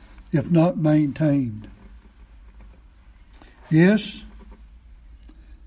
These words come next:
everything that we covet in life eventually fails. Even our bodies,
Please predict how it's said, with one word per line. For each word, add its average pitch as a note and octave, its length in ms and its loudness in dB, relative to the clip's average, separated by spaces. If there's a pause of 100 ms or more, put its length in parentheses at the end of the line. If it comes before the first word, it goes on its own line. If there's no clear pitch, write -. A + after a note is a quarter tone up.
(640)
everything G#3+ 640 6
that A3 160 -4
we A3 160 4
covet A3 420 2
in G#3 140 2
life D#3 560 2 (240)
eventually E3 600 0
fails. C#3+ 680 -4 (3000)
Even G#3 360 8
our A3 160 6
bodies, E3+ 680 4